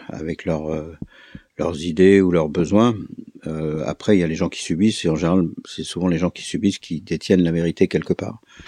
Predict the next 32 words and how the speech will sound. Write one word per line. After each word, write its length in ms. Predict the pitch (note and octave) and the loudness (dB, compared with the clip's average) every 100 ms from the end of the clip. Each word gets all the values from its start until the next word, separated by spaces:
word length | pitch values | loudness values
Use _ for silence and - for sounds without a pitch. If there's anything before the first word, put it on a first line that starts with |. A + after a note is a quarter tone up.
| - - - - _ _ - | -20 -20 -20 -20 _ _ -6
Donc 280 | F2+ D#2 - | -2 -2 2
nous, 140 | G2 | 4
on 80 | F#2 | 4
cherche 280 | - G2+ - | 4 2 2
cette 180 | F2 D#2 | 0 2
vérité 420 | D#2+ D#2 - B2 | 2 0 4 2
pour 240 | B2 F#2 | 4 2
après 400 | F2+ - A2 G#2+ - - - - - _ - | 2 2 2 2 0 -20 -20 -20 -20 _ 2
que 100 | G2 | 4
les 260 | F2+ F2+ | 6 6
gens 240 | E2 G#2 G2+ | 6 4 4
qui 160 | - | 0
ont 140 | E2+ D2+ | -4 -2
commis 280 | - F2 | 0 2
des 220 | E2 E2+ F#2+ | 4 4 2
actes 440 | F#2 - - - _ _ _ _ _ - | 0 -4 -18 -18 _ _ _ _ _ -10
épouvantables 680 | - - F2 D#2+ - G#2 F#2+ | -8 -6 -4 -2 2 2 2
soient 560 | - E2+ E2+ F2 F2 _ _ _ _ _ _ | -4 -2 -2 -6 -12 _ _ _ _ _ _
rendus 320 | E2 E2+ E2+ | -2 -2 2
responsables 500 | F2 F2+ F#2+ - F#2 | 2 2 0 0 2
de 60 | E2 | 2
leurs 220 | C#2+ D2 | 0 -2
actes. 340 | D2 - - - _ _ _ - - _ - | -8 -12 -20 -20 _ _ _ -20 -20 _ -12
On 120 | - E2 | -6 -6
peut 140 | - | -4
travailler 260 | F#2 F2 F2 | 0 2 2
aussi 220 | - F#2 | 2 2
pour 140 | D#2+ | 2
le 40 | D#2+ | -2
T 140 | - | 0
P 140 | F#2 | 4
I, 160 | G2+ G2 | 4 4